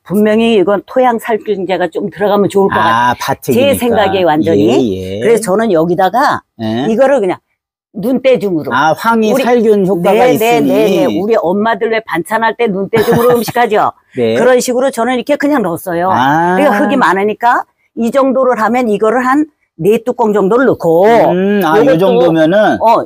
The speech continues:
Speaker 1: 저렇게
Speaker 2: 예.
Speaker 1: 큰 데는 한 네 뚜껑. 요것도 일 대, 그 같은 비율로다가
Speaker 2: 아, 예.
Speaker 1: 요렇게 섞었어요. 요렇게 섞어가지고
Speaker 2: 음.
Speaker 1: 제가 이걸 이렇게 했어요. 이렇게 반죽을 했어요.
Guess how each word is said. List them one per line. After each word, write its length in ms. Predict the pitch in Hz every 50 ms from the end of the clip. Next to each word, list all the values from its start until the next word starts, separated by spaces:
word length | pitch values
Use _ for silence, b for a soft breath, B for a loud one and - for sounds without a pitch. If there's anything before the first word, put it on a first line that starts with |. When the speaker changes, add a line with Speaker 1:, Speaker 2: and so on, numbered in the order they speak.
| - _
Speaker 1:
저렇게 340 | - 220 262 269 269 269 254
Speaker 2:
예. 60 | 220
Speaker 1:
큰 180 | 202 262 262
데는 260 | 220 240 214 208 220 220
한 160 | 226 214 208
네 120 | 185 185 175
뚜껑. 340 | - 190 151 180 165 156
요것도 640 | 165 202 226 220 285 269 269 - 277 302 330 370 - _ _
일 160 | 220 214 208
대, 200 | - - 214 - - _
그 300 | - 190 233 240 202 -
같은 340 | - - 156 - - 226 226 180
비율로다가 840 | 160 196 185 175 170 170 165 156 123 117 - 185 - 131 135 135
Speaker 2:
아, 80 | 131 113
예. 320 | 113 120 127 127 117 110
Speaker 1:
요렇게 260 | - 311 302 285 285 254
섞었어요. 760 | - - 214 - 233 202 - - 165 160 156 156 170 185 165
요렇게 260 | 160 170 160 - 190
섞어가지고 800 | 165 - 165 156 - 214 196 185 165 147 143 151 180 233 294 370
Speaker 2:
음. 460 | 135 135 139 143 147 151 156 156 147 120 101 85 - -
Speaker 1:
제가 160 | 185 190 214
이걸 180 | 190 165 202 202
이렇게 220 | - - - - -
했어요. 280 | - - - 226 214 165
이렇게 240 | 120 - - - - - - -
반죽을 360 | - 160 160 196 185 180 139
했어요. 580 | 139 156 - - 208 190 160 151 170 233 330